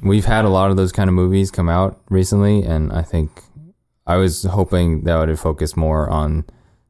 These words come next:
like, the family dynamic and, like, the actual struggle of them going through that.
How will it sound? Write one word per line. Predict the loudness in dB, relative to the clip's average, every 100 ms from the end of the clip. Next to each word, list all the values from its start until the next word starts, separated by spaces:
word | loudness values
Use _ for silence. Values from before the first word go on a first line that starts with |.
| _ _
like, | -4 -2 -2
the | -2
family | 0 0 0
dynamic | 0 -2 -2 -2 -4 -4
and, | -6 -4 -8 -12 _ _ _ _ -6
like, | -4 -2
the | -2
actual | -4 -4 -4 -6
struggle | -6 -2 -2 0 -2 -2
of | -4 -4 -10 -18 -20 _ _ _ _ -8
them | -4 -2 0 0 -2 -4 -6
going | -2 -2 -2
through | -4
that. | -4 -6 -10